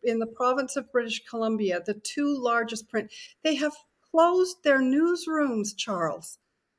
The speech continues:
There isn't a newsroom there. Now, you and I who come out of news and come out of journalism know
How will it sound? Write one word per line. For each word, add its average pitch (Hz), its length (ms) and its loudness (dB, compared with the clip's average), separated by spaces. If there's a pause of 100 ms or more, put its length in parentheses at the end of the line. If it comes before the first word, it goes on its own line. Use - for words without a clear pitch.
(380)
There 339 180 8
isn't 349 400 4
a 320 100 8
newsroom 320 880 4
there. 185 360 -4 (260)
Now, 294 160 2
you 294 300 0
and 339 120 2
I 311 220 0
who 285 160 -6
come 311 580 -2
out 269 240 0
of 254 120 0
news 277 380 -2
and 240 200 -8
come 285 180 0
out 285 160 0
of 226 140 -6
journalism 240 640 -4
know 254 380 0